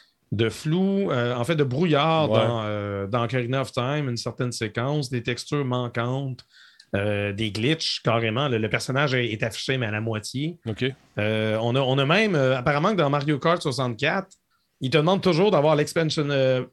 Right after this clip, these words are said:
Speaker 1: l'expansion, non, pas l'expansion pack, le, le pack de sauvegarde pour
Speaker 2: Ok.
Speaker 1: pouvoir justement sauvegarder ta, ta,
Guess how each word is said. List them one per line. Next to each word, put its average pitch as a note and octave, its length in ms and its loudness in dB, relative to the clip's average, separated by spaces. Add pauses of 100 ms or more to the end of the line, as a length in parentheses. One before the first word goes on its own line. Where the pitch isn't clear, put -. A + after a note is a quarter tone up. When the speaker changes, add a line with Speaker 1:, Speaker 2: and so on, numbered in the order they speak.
Speaker 1:
l'expansion, E3+ 480 -2
non, E3+ 180 2
pas F#3+ 100 0
l'expansion C3+ 440 -2
pack, B2+ 300 -2
le, G#2 220 -6 (1040)
le A#2+ 100 6
pack F#3 260 2
de D#3+ 100 4
sauvegarde D3+ 760 0
pour A2+ 140 -2
Speaker 2:
Ok. C3+ 80 6
Speaker 1:
pouvoir D3 320 2
justement C3+ 360 0
sauvegarder B2+ 480 0
ta, A2+ 560 0 (100)
ta, G2 460 -4